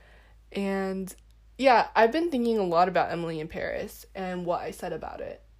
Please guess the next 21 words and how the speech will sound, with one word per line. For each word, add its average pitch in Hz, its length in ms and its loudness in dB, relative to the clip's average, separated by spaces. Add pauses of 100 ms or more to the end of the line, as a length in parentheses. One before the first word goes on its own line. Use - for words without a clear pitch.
And 202 100 -2
I 208 120 -2
think 233 200 -2
the 202 80 -4
beauty 180 600 -6
of 165 260 -4
this 180 160 -8
podcast 160 540 -12
is 175 100 -14
that 170 120 -8
I 160 80 -8
can 170 240 -12
continue 165 500 -10
to, - 140 -12
like, - 260 -10
explore - 460 -8
things 151 300 -12
that 143 140 -8
I - 300 -8
have - 340 -10 (720)
um, 165 480 -8